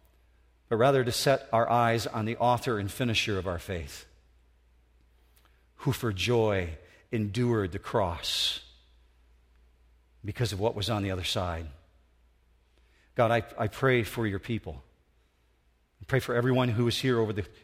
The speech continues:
course of these three services this weekend and all those who will listen online,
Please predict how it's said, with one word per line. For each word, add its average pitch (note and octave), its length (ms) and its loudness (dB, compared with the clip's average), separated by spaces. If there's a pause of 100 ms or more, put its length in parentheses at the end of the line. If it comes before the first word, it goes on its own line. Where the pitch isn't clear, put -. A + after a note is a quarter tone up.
(100)
course - 280 2
of G#2+ 60 -6
these A2+ 200 -2
three B2+ 180 -2
services A#2+ 520 0
this A2+ 180 -2
weekend C3+ 440 0 (320)
and B2 140 0 (100)
all C#3+ 200 6
those C#3+ 220 2
who C3+ 100 0
will A#2+ 120 4
listen A#2+ 280 0
online, G2 560 -2